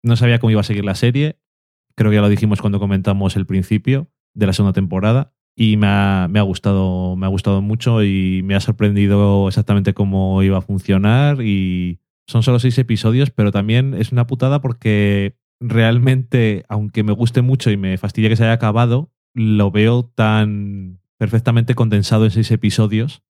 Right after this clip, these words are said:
y con momentos tranquilos y momentos menos tranquilos. Quiero decir que no le hace falta más. Está muy bien pensada para esos seis episodios. Entonces me da como rabia porque no puedo exigir más,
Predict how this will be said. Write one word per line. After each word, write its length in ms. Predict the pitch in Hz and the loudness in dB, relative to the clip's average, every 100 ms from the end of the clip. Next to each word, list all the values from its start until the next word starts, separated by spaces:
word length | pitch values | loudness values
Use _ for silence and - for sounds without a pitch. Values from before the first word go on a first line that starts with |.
| _ - | _ -2
y 140 | 113 | 0
con 400 | - 104 101 95 | 0 -2 -2 -2
momentos 1040 | 98 98 98 101 95 107 101 101 98 90 | -4 -2 0 0 0 0 2 2 0 -2
tranquilos 640 | - 98 - 117 117 127 123 | -4 -4 0 0 2 2 0
y 60 | |
momentos 300 | 104 95 98 104 | 0 0 0 2
menos 200 | 104 95 | 0 0
tranquilos. 520 | 98 95 117 120 117 | -2 0 0 2 2
Quiero 120 | 117 | 0
decir 240 | 110 110 - | 2 0 -2
que 140 | 110 | -2
no 140 | 98 107 | 2 2
le 60 | |
hace 140 | 110 117 | 2 2
falta 340 | 113 113 92 | 0 -2 -2
más. 440 | 95 110 - - _ - | -2 -2 -4 -14 _ -14
Está 540 | - - 104 104 104 - _ | -8 -2 0 0 -4 -14 _
muy 240 | 110 110 | 0 2
bien 260 | 104 107 104 | 2 0 0
pensada 680 | 104 95 92 110 101 87 - _ _ | 0 -2 0 0 0 -2 -8 _ _
para 120 | 101 | -2
esos 160 | 98 101 | -2 0
seis 160 | 101 | 0
episodios. 720 | 101 98 92 95 85 85 - _ _ _ | 0 -2 0 0 -2 -8 -14 _ _ _
Entonces 560 | 113 104 113 104 - - - | -2 0 0 0 -4 -16 -8
me 200 | 107 101 | -2 0
da 120 | 101 | 0
como 340 | 110 110 104 101 | 0 2 2 2
rabia 300 | 104 107 107 | 2 0 0
porque 160 | 95 | 0
no 120 | 104 | 0
puedo 140 | 98 107 | 2 0
exigir 420 | - 110 110 107 | 0 -2 0 0
más, 360 | 107 104 - | 0 -4 -10